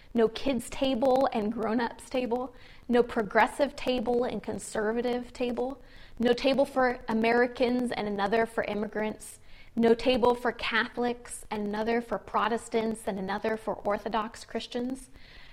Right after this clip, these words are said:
No table for those we like and get along with and another for those we find irritating or annoying or hard to love. Jesus doesn't set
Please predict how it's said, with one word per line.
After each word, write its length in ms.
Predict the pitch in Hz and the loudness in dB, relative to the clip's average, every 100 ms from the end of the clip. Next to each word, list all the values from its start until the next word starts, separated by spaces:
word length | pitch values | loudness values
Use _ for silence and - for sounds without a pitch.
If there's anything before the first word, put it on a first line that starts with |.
| - | -4
No 220 | 233 240 240 | 2 4 4
table 540 | - 269 240 277 277 | 4 2 8 8 8
for 200 | 277 247 | 6 2
those 380 | 226 226 247 233 | 6 6 4 2
we 140 | 226 | 0
like 500 | 214 202 220 247 - - | 0 2 2 0 -4 -6
and 140 | 226 | -2
get 120 | 214 208 | 0 -2
along 400 | 180 185 220 233 | -2 0 0 0
with 280 | 220 226 - | 2 0 -2
and 160 | 196 190 | -6 -4
another 580 | 190 196 226 226 233 233 - - | 0 2 4 4 2 -2 -16 -2
for 140 | 233 | 0
those 340 | 202 214 214 220 | 4 4 4 2
we 80 | 220 | -2
find 400 | 202 185 202 - - | -2 -4 -6 -10 -6
irritating 800 | 214 240 240 233 226 226 220 214 | 0 0 0 -2 0 -2 -2 -4
or 140 | 185 | -6
annoying 560 | 175 190 196 202 208 196 | -6 -6 -6 -6 -6 -6
or 140 | 185 | -8
hard 420 | - - 180 185 | -8 -4 -4 -4
to 80 | - | -6
love. 400 | 175 180 180 175 - - - - - - - | -4 -2 -4 -6 -14 -20 -20 -20 -20 -20 -14
Jesus 520 | - 247 269 302 302 - - | -2 2 4 4 2 -2 2
doesn't 520 | 226 226 247 254 - | 6 6 4 -2 -4
set 420 | - - 233 220 | -14 -2 0 0